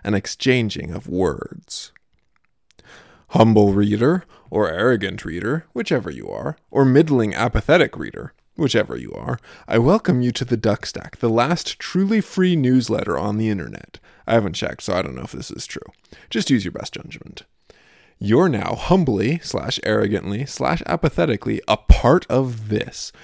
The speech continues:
You're fused to this week's Duck Stack by virtue of reading it. A big Katamari ball of newsletter,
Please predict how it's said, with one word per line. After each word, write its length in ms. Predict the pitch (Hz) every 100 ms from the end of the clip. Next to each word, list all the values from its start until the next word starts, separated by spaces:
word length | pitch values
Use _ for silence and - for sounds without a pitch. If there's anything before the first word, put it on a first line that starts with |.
| - -
You're 140 | 104
fused 880 | - - 143 151 156 117 104 - -
to 140 | 123
this 280 | 107 143 -
week's 280 | 151 139 -
Duck 240 | 120 113
Stack 280 | - 120 -
by 120 | 120
virtue 580 | 101 110 123 147 - 156
of 180 | 147 127
reading 320 | 110 92 -
it. 220 | - - - - - -
A 80 |
big 400 | 104 120 147 135
Katamari 760 | - - 123 156 143 147 151 131
ball 320 | 113 127 135
of 140 | 123
newsletter, 800 | 107 107 117 110 92 87 - -